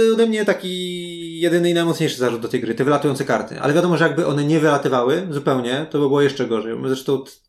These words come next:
próbowaliśmy to na wiele sposobów rozgrywać, nie? I że nie wylatują, i że, yy, mm, no właśnie,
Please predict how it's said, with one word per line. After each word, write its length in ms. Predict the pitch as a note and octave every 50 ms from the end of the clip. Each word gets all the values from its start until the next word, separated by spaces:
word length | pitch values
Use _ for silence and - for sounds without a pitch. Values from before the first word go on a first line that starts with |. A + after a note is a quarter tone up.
| - C#3 C3+ C3 -
próbowaliśmy 400 | C3+ D3+ C#3 C#3+ C#3+ C#3 - C#3
to 80 | C#3
na 120 | C3 C3+ B2
wiele 160 | B2 A2 G#2
sposobów 300 | - - A2 A#2+ G#2 G2
rozgrywać, 420 | G#2 G2+ G2 G#2+ G2 G2+ F#2+ -
nie? 200 | A#2 A#2+ B2 C3+
I 140 | C3+ C3 C3
że 300 | A#2+ B2+ B2 A#2 A#2 A2+ A2+
nie 100 | C3 C3+
wylatują, 540 | C#3+ C#3+ C#3+ C#3 D3 C#3+ C#3+ C#3 C#3 C#3 C#3
i 120 | C#3 B2+
że, 360 | A2 A#2 A#2+ A#2+ A#2 A#2 A2+ - - _ _ _ _ _ _ -
yy, 80 | B2
mm, 1120 | A2+ G#2+ A2 G#2+ G#2 G#2+ A#2 A#2+ A#2 A#2+ A#2+ A#2 A#2 A#2 A2+ A2+ A2+ A2+ A2+ A#2 A#2+ - -
no 140 | C#3 C#3+ C#3
właśnie, 460 | C3+ A2+ G#2 - G2 G2 F#2+ F#2